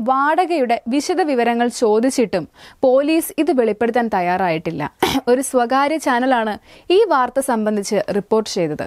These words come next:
കഴിഞ്ഞ ഫെബ്രുവരിയിലാണ് കോപ്റ്റർ വാടകയ്ക്കെടുക്കാൻ ധനകാര്യ വകുപ്പ് അനുമതി നൽകിയത്. പതിനെട്ട് ശതമാനം ജി എസ് ടി ഉൾപ്പെടെ ഒരു കോടി എഴുപത് ലക്ഷം രൂപയായിരുന്നു അനുവദിച്ച തുക. ഒരു മാസം ഇരുപത് മണിക്കൂർ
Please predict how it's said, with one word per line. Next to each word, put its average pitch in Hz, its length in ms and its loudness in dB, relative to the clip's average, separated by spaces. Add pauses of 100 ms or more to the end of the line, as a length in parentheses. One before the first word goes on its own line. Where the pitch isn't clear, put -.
(200)
കഴിഞ്ഞ 392 360 2
ഫെബ്രുവരിയിലാണ് 403 800 2 (120)
കോപ്റ്റർ 269 340 0 (120)
വാടകയ്ക്കെടുക്കാൻ 226 880 -2 (120)
ധനകാര്യ 254 560 0
വകുപ്പ് 202 400 0 (100)
അനുമതി 220 380 0
നൽകിയത്. 165 480 -6 (540)
പതിനെട്ട് 262 440 0
ശതമാനം 285 540 0 (220)
ജി 269 180 2 (120)
എസ് - 200 -4
ടി 392 60 4
ഉൾപ്പെടെ 262 640 0 (240)
ഒരു 349 280 4
കോടി 453 220 2 (160)
എഴുപത് 359 380 2
ലക്ഷം 403 320 -2
രൂപയായിരുന്നു 240 600 0
അനുവദിച്ച 233 540 -2
തുക. 175 260 -6 (480)
ഒരു 508 140 2 (100)
മാസം 403 280 2 (140)
ഇരുപത് 359 280 2
മണിക്കൂർ 311 420 0